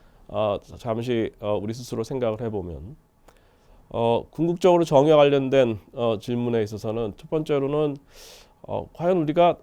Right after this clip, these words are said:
어, 정의를, 어, 어떤 다른 가치보다도 우선해서 추구해야 될 것인가, 어, 하는 점을 한번, 어, 물어볼 수 있을 것 같습니다. 예컨대 정의 말고 우리는 다른,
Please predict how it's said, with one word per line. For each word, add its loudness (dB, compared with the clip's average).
어, -2
정의를, -2
어, -8
어떤 0
다른 -2
가치보다도 -4
우선해서 -2
추구해야 0
될 -2
것인가, -4
어, -8
하는 2
점을 4
한번, -2
어, -4
물어볼 0
수 -8
있을 -8
것 -10
같습니다. -10
예컨대 2
정의 4
말고 4
우리는 -2
다른, -4